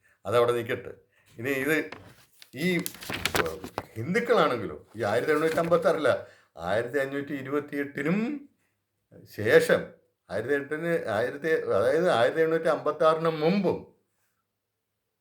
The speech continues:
ആ ദീർഘകാലമായിട്ട്, നൂറ്റാണ്ടുകളായിട്ട് അവര് ഈ ഇവിടെ സ്ഥ-, പ്രാർത്ഥന നടത്തിക്കൊണ്ടിരുന്നു. ഇത് രാമജന്മഭൂമി ആണെന്ന് അവർ, ജന്മസ്ഥാനമാണെന്ന്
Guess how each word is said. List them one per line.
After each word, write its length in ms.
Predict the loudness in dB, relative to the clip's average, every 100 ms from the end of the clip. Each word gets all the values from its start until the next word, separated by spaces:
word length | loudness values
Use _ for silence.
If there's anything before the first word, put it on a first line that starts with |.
| _ _ _ _ -12
ആ 60 | -10
ദീർഘകാലമായിട്ട്, 1120 | -6 -4 2 2 6 6 6 2 2 0 -6 -20 _ _
നൂറ്റാണ്ടുകളായിട്ട് 1040 | -6 -4 2 4 4 2 4 4 2 -6 -18 _ _ _ _
അവര് 320 | -4 -2 -2 -6 -12 _ _ _ _ _ _ -16
ഈ 100 | -8 -6 -6 -6
ഇവിടെ 260 | -6 -2 -2
സ്ഥ-, 360 | -4 -6 -6 -6
പ്രാർത്ഥന 420 | -8 -2 -2 0 -2
നടത്തിക്കൊണ്ടിരുന്നു. 760 | -2 -4 -10 -8 -8 -10 -14 -20 _ _ _ _ _
ഇത് 140 | -8 2
രാമജന്മഭൂമി 840 | 4 4 0 -4 -4 -6 -8 -10 -10 -12 -4 2
ആണെന്ന് 440 | 2 2 -2 -4 -10 _ _ _ _ _ _ _ _ _ -8
അവർ, 240 | -2 0 -2 -10 _ _ _ _ _ _ _ _ _ _ -6
ജന്മസ്ഥാനമാണെന്ന് 1120 | -2 2 2 4 4 4 0 0 0 -2 -4